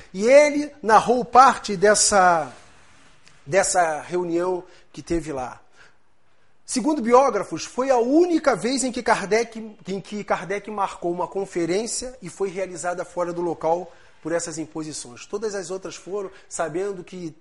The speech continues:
em um ano que ele saiu, fez várias conferências, abriu, abriu várias reuniões, cumprindo à íntegra o que o Emmanuel dizia, "A maior caridade que pode se fazer pela doutrina espírita é a sua divulgação."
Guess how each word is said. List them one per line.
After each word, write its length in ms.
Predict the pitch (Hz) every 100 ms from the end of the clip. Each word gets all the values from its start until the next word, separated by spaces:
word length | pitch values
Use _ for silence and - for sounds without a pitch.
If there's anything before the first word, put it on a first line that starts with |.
| - _
em 100 | 151
um 120 | 143
ano 260 | 175 196 156
que 140 | -
ele 120 | 165 170
saiu, 600 | - 143 135 196 208 143 - - - _ _
fez 380 | - 165 156
várias 580 | 127 117 175 208 180 165
conferências, 560 | - 160 151 180 180 160
abriu, 400 | 151 180 147 131 -
abriu 400 | 139 135 190 185
várias 600 | 113 131 220 220 185 151
reuniões, 800 | 175 160 165 196 156 120 - - - -
cumprindo 640 | 240 220 - 233 262 226
à 80 | 214
íntegra 640 | 247 262 202 175 143 143
o 160 | 147 143
que 160 | -
o 320 | 175 170 160 160
Emmanuel 440 | 139 151 165 156
dizia, 600 | 135 127 156 185 147 113 - - -
"A 60 |
maior 400 | 131 131 139 165
caridade 640 | - 156 135 123 135 151 -
que 80 | -
pode 220 | 135 131
se 60 |
fazer 220 | 131 120 127
pela 180 | 131
doutrina 320 | 127 120 127 123
espírita 640 | - - 170 185 - 202 _ _ _ _ _
é 60 | 131
a 40 |
sua 300 | - - 131
divulgação." 640 | 107 107 113 104 - -